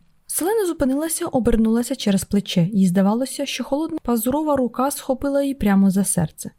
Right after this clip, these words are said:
«У нього теж були дивовижні запитання», посміхаючись, повідомила відьма. «Він думав, ніби я не розкушу, хто до мене прийшов, але я здалеку чую кров хавільярів. Сім золотих, і я відповім на твої запитання, а заразом розповім,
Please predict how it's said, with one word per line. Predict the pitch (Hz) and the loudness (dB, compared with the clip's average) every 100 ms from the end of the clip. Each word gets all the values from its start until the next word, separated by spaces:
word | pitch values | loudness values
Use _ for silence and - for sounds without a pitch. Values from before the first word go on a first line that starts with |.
| _ | _
«У | - 269 | -4 -2
нього | 277 269 | 0 0
теж | 262 190 | 0 2
були | 170 180 190 | 4 4 4
дивовижні | 185 190 190 247 262 | 4 4 2 0 -2
запитання», | 240 220 196 170 165 165 190 _ | -2 -4 -2 2 4 2 0 _
посміхаючись, | - 214 208 196 214 240 247 294 | -4 0 0 0 0 -4 -4 -8
повідомила | - 208 175 180 185 185 | -2 0 2 4 4 4
відьма. | 165 151 175 - - | 2 2 -2 -6 -6
«Він | 302 | -2
думав, | 269 294 285 | -2 -2 -2
ніби | 277 277 247 262 | -2 -2 0 0
я | 254 254 | 0 0
не | 254 | 0
розкушу, | 247 247 - 233 - - 285 | -2 -4 -6 -6 -6 -6 -8
хто | - - 269 | -8 -2 0
до | 254 | 2
мене | 247 233 | 2 0
прийшов, | 220 196 180 - 165 - | 0 0 0 0 -2 -2
але | - 320 | -2 0
я | 320 302 | 0 -2
здалеку | 240 226 233 254 254 277 | 0 0 2 0 -2 -6
чую | - 208 202 | 0 2 2
кров | 202 196 | 2 0
хавільярів. | 185 208 208 190 160 160 170 _ | 0 2 4 4 4 2 -4 _
Сім | - - 233 | -6 0 2
золотих, | 196 208 196 247 - - | 2 2 0 -4 -6 -6
і | |
я | 339 349 - | -4 -4 -6
відповім | 294 277 320 247 208 214 233 | -8 -6 -4 0 2 2 0
на | 240 | -2
твої | 233 226 | 0 0
запитання, | 202 202 190 196 196 202 - | 0 -2 0 2 2 2 0
а | 339 | -4
заразом | 359 349 330 330 302 | -4 -4 -4 -4 -4
розповім, | 285 - 294 339 | -4 -4 -4 -6